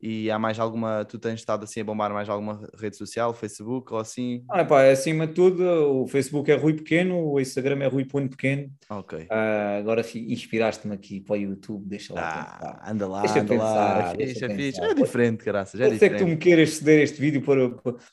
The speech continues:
Speaker 2: para partilharmos
Speaker 1: Claro
Speaker 2: um
Speaker 1: que
Speaker 2: dia.
Speaker 1: sim,
Speaker 2: Pode ser que
Speaker 1: claro
Speaker 2: sim,
Speaker 1: que sim,
Speaker 2: pode ser que
Speaker 1: claro que sim,
Speaker 2: sim. Para
Speaker 1: claro
Speaker 2: ser
Speaker 1: que
Speaker 2: assim
Speaker 1: sim.
Speaker 2: o primeiro, para começar em grande.
Speaker 1: Estás à vontade.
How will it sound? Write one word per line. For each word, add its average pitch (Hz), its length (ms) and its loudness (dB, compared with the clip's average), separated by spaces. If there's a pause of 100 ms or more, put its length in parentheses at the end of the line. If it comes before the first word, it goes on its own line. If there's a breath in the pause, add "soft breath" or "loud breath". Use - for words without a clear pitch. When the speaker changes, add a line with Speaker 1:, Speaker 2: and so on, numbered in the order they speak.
Speaker 2:
para - 80 -4
partilharmos 123 480 4
Speaker 1:
Claro 110 240 2
Speaker 2:
um - 20 -4
Speaker 1:
que - 0 -
Speaker 2:
dia. 95 100 -4
Speaker 1:
sim, 127 120 -4
Speaker 2:
Pode 117 140 -4
ser 117 120 0
que - 80 -16
Speaker 1:
claro 101 240 0
Speaker 2:
sim, 101 60 -12
Speaker 1:
que - 60 -12
sim, - 40 -4
Speaker 2:
pode 107 120 -4
ser 120 100 4
que 98 60 -4
Speaker 1:
claro 98 200 -4
que 95 60 -14
sim, 90 60 -16
Speaker 2:
sim. 90 160 -10
Para - 100 -20
Speaker 1:
claro 95 160 -4
Speaker 2:
ser 156 100 10
Speaker 1:
que 143 60 8
Speaker 2:
assim 143 160 0
Speaker 1:
sim. 151 80 2
Speaker 2:
o - 40 -4
primeiro, 131 580 6
para 120 100 -4
começar 120 320 0
em 117 100 0
grande. 95 320 -6 (140)
Speaker 1:
Estás 92 240 -10
à 95 60 -6
vontade. 90 380 -10